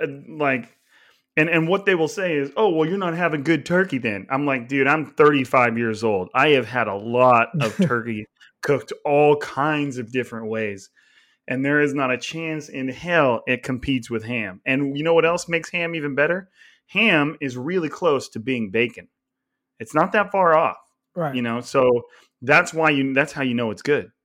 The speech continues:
Speaker 1: It's because it's close to being bacon.
Speaker 2: And we,
Speaker 1: So
Speaker 2: you know, we all love bacon.
Speaker 1: Right. I mean, bacon's undefeated.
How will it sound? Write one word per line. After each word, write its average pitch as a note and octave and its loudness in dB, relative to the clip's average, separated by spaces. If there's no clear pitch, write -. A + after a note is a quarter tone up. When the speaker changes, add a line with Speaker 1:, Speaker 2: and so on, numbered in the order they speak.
Speaker 1:
It's - -20
because A#2 -4
it's G#2 -12
close A2+ -4
to - -20
being G#2 -10
bacon. B2+ -8
Speaker 2:
And D3+ -8
we, D3+ -8
Speaker 1:
So A2+ 2
Speaker 2:
you D#3 -6
know, C#3+ -6
we D#3 -4
all E3 -2
love E3 -4
bacon. E3 -8
Speaker 1:
Right. B2+ -2
I G#2 -14
mean, A#2 -6
bacon's B2+ -4
undefeated. A2 -10